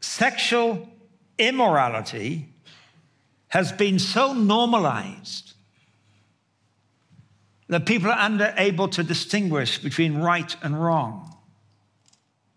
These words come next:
And I don't think that for many centuries that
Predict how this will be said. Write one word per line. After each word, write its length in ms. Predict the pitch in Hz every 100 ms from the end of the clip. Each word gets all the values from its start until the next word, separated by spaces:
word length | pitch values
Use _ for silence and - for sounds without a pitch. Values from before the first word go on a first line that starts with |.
| _ _ _ _ - - - -
And 100 | 214
I 80 |
don't 220 | 262 262 226
think 560 | - 233 160 123 - -
that 200 | 196 190
for 140 | 185
many 380 | 175 208 254 247
centuries 1120 | 175 - 208 196 185 131 98 117 123 - - - _ _ - _ - _ -
that 380 | 170 190 190